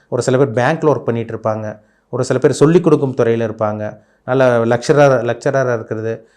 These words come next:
அதே மாதிரி வந்து, பாத்தீங்கன்னா, வட்டி தொழில் பண்ணிட்டு இருக்கிறது, இதெல்லாமே அந்த குரு திசையில உங்களுக்கு அமையும்.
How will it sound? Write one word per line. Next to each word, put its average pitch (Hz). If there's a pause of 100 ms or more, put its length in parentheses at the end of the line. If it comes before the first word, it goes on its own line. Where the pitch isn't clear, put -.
(120)
அதே 123
மாதிரி 127
வந்து, 120
பாத்தீங்கன்னா, 120
வட்டி 120
தொழில் 135
பண்ணிட்டு 113
இருக்கிறது, 107 (340)
இதெல்லாமே 131
அந்த 156
குரு 135
திசையில 143
உங்களுக்கு 107
அமையும். 98